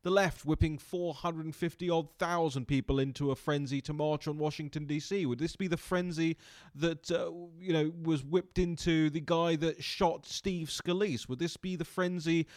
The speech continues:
across the country when Black Lives Matter protested and rioted and pillaged cities, burned them to the ground? Would this be the Antifa frenzy at the Chaz? Is this the frenzy outside of Lafayette Park? Or are those all sorts of different types of frenzies that don't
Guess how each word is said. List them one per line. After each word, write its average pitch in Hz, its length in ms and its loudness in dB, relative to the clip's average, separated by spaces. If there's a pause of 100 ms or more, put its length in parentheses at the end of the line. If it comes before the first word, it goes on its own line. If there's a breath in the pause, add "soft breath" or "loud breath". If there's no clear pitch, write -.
(240 loud breath)
across 170 400 -2
the 165 100 -4
country 180 480 -4
when 160 220 0
Black 170 280 -4
Lives 175 360 -2
Matter 185 400 -2
protested 147 760 -2
and 131 240 -4
rioted 160 520 0
and 123 180 -4
pillaged 180 560 6
cities, 175 540 -4 (320 loud breath)
burned 185 320 8
them 170 100 0
to 175 140 -4
the 165 80 2
ground? 180 340 2
Would 147 120 -2
this 220 180 -4
be 226 140 -2
the 214 120 -2
Antifa 208 640 -2
frenzy 208 600 -2 (320 loud breath)
at 196 180 0
the 196 100 2
Chaz? 196 540 2
Is 120 140 -4
this 202 180 -2
the 208 140 2
frenzy 202 520 0
outside 180 460 2
of 175 100 0
Lafayette 190 520 0
Park? 196 320 4 (180 loud breath)
Or 233 140 2
are - 20 2
those 294 240 0
all 247 160 -2
sorts 208 300 0
of 175 120 -4
different 196 440 0
types 175 280 -2
of 143 120 -8
frenzies 117 520 -2
that - 160 -10
don't 175 280 2